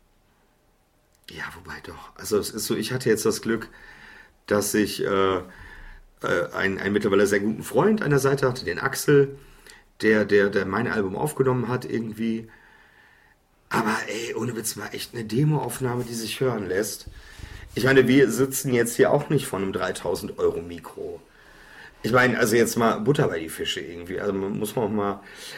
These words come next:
nee, das nervt mich tierisch. Was ich aber auch schlimm finde, äh, das geht einmal weg von der Musik und hin zum Thema Podcast,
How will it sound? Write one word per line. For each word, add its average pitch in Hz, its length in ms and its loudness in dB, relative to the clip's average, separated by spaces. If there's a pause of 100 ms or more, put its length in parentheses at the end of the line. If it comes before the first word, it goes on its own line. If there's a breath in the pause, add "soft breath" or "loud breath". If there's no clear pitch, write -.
nee, 117 100 0
das 120 220 2
nervt 110 300 0
mich 104 160 -8
tierisch. - 640 -6 (1200 loud breath)
Was 143 180 4
ich - 80 2
aber 120 120 4
auch 104 140 0
schlimm 101 320 0
finde, 135 440 2 (1040)
äh, 110 340 4 (760 loud breath)
das - 180 0
geht 151 160 0
einmal 123 220 4
weg 120 140 0
von 131 100 2
der 117 100 2
Musik 107 320 0
und 80 280 -6
hin 120 140 2
zum 120 200 0
Thema 110 240 -2
Podcast, 170 760 -6